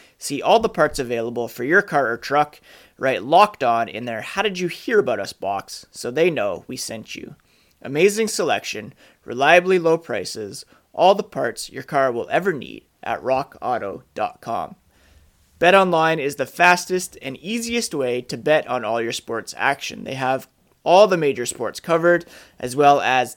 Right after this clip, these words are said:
T V shows and awards ceremonies like the Oscars coming up this Sunday. They have you covered for all the news, scores, and odds.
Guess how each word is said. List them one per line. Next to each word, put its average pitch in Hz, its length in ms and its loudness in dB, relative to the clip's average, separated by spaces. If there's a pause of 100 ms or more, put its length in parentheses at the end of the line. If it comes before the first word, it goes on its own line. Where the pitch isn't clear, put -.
T 214 200 -8
V 196 140 -4
shows 175 480 2
and 135 240 -6
awards 170 420 0
ceremonies 113 680 -6
like 117 200 -4
the - 80 -8
Oscars 113 560 0
coming 107 300 -10
up 92 240 -8
this 104 220 -8
Sunday. 151 520 -4 (640)
They - 120 -8
have 151 180 2
you 151 100 -2
covered 156 380 2
for 123 220 -6
all 185 280 6
the 208 100 2
news, 143 480 -2 (200)
scores, 156 500 2
and 151 120 -2
odds. 110 520 -2